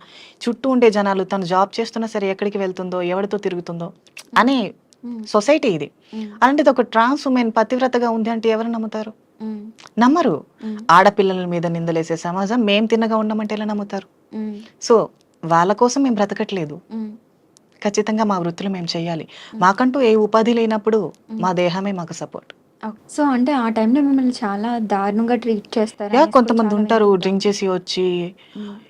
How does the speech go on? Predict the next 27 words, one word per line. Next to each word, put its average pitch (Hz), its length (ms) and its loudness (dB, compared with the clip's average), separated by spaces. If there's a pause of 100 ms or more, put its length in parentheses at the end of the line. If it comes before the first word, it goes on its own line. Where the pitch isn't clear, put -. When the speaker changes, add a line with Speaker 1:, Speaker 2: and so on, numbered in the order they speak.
(180)
Speaker 1:
విసిగించడం, 170 800 0
కొంతమంది 190 440 0
కొట్టి 185 360 2
వెళ్తారు, 170 540 0
కొంతమంది 175 540 -6
Speaker 2:
మ్మ్. - 360 -10
Speaker 1:
నానా 214 220 2
మాటలు 240 340 4
అంటారు. 170 300 -2 (320)
Speaker 2:
మ్మ్. 220 160 -12
Speaker 1:
అవన్నీ 165 280 0
పట్టించుకుంటూ 226 760 -2
ఉంటే 208 220 -2
మేము 202 240 -2
ముందుకు 185 280 -4
ఎప్పటికీ 180 340 -6
వెళ్ళలేం. 175 380 -6 (320)
Speaker 2:
మీరు 269 220 4
ఎప్పుడన్నా 277 600 0
ఎవరితో 220 400 -4
అయినా 240 360 -4
బాగా 208 400 -4
అంటే 208 340 -6
హర్ట్ 214 340 -2
అయిన 226 260 -2
సిచ్యువేషన్ 202 580 -8
కానీ, 196 280 -8